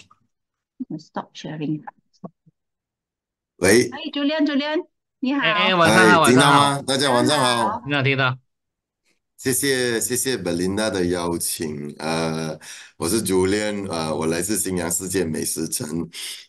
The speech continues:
Speaker 2: 呃，我也来自京城北京烤鸭。呃，先说一说，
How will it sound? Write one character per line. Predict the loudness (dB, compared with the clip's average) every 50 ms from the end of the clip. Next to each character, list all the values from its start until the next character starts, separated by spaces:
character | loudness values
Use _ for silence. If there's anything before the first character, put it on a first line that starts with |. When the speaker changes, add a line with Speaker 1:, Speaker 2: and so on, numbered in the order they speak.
| _
Speaker 2:
呃， | -8 -6 -4 -4 -4 -4 -4 -4 -4
我 | -2 0 2
也 | 2 2 0
来 | 0 0 -2 -2
自 | -2 -2 0 0 0 0 -2
京 | -2 -4 -6 -4
城 | -4 -6 -6 -6 -4
北 | -6 -6
京 | -4 -4 -6 -6
烤 | -6 -8 -10 -8 -8 -6
鸭。 | -4 -2 -2 -2 -2 -4 -6 -8 -10 -14 -18 -18 -18 -18 -20 -20 _ _ -12
呃， | -8 -6 -4 -4 -4 -4 -4 -6 -6 -6
先 | -4 -4 -4 -2 0 0 0 2 2 0
说 | 0 0 0 2 2 2
一 | 2 0 0
说， | -2 -2 -2 -4 -4 -4 -4 -6